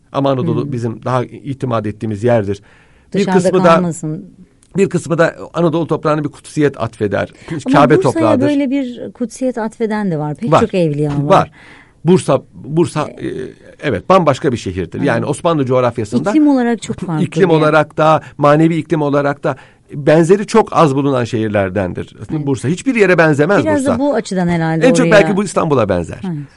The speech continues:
Speaker 1: Yani çok fa-, onun için evet, dediğiniz gibi bakın, e,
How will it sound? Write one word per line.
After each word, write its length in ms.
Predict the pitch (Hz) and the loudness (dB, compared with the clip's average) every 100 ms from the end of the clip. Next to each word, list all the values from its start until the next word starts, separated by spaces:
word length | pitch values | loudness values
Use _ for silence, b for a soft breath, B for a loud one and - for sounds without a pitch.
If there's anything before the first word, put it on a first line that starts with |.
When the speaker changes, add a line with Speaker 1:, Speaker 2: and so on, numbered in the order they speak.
| b | b
Speaker 1:
Yani 160 | - 120 | -4 -2
çok 220 | 214 202 | 0 0
fa-, 100 | 143 | -2
onun 200 | - 220 | -2 -2
için 180 | 175 185 | -2 -2
evet, 300 | 202 143 - | 0 0 0
dediğiniz 380 | 165 160 139 107 | -2 0 -2 -2
gibi 220 | 110 160 - b b b b b - | -6 -8 -10 b b b b b -8
bakın, 320 | 147 - 107 b b b _ - | -6 -4 -6 b b b _ -6
e, 200 | 123 | -4